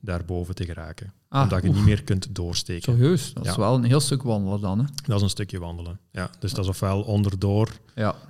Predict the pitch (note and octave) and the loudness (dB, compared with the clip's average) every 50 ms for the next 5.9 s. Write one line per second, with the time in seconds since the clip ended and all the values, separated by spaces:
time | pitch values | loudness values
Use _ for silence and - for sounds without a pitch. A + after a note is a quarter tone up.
0 | - - G#2+ G2 F#2+ - - G2+ A2 A2+ - A2+ G#2 G2+ G2+ - G2+ F#2+ G2+ F#2+ | -8 -6 -4 -4 -4 -2 -2 0 0 0 0 0 -2 -2 -2 -2 -4 -4 -4 -6
1 | - - F#2 F#2 - G#2+ - G#2 F#2+ F#2+ - - G2 F2+ F#2 F#2 - F#2 F2+ F2 | -6 -8 -8 -8 -8 -8 -6 -6 -8 -8 -8 -8 -8 -8 -8 -8 -8 -8 -6 -6
2 | F2+ F#2 F2+ - - E2+ F2 - F#2+ F2+ F2 F2 F2 E2+ E2 F2 - - - - | -6 -8 -8 -10 -12 -12 -10 -10 -10 -10 -10 -10 -10 -12 -14 -16 -16 -18 -18 -18
3 | - - - - - - _ _ _ _ _ _ _ _ - D#2+ - G#2+ A2+ A#2 | -18 -18 -18 -18 -18 -18 _ _ _ _ _ _ _ _ -4 2 4 4 4 4
4 | A2+ A#2 A2 G#2+ - - A2+ G2+ F#2+ A2+ G#2+ F#2+ G2 G2+ G2 F#2+ F#2 F#2+ A2 G2+ | 2 2 2 2 2 2 2 2 2 2 0 0 2 2 2 2 0 0 0 -2
5 | F#2 F#2 F#2 F#2 F#2+ F#2+ F#2 F#2 F2+ F2+ F#2 F#2 F2+ F2+ F2+ F2+ F2+ F2 | -2 -2 -2 -4 -4 -4 -4 -4 -4 -2 -2 -2 0 0 -2 -2 -2 -4